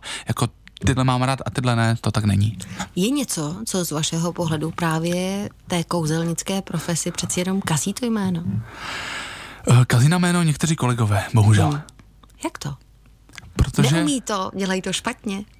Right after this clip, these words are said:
Speaker 1: Eh, protože si myslí, že umí pár kouzel, všem vytřou zrak,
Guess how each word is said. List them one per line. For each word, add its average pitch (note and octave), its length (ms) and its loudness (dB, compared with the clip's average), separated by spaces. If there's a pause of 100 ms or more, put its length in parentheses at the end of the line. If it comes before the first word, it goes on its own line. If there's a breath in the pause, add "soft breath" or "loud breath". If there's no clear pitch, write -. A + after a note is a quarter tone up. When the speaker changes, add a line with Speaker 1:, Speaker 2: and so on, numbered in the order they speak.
(760 loud breath)
Speaker 1:
Eh, D#3 220 4
protože D#3 340 0
si F#3+ 120 0
myslí, F3+ 300 2
že E3+ 400 0
umí E3 420 4
pár D#3+ 140 -2
kouzel, D#3 640 2
všem C#3+ 200 2
vytřou D#3 280 2
zrak, C#3 260 2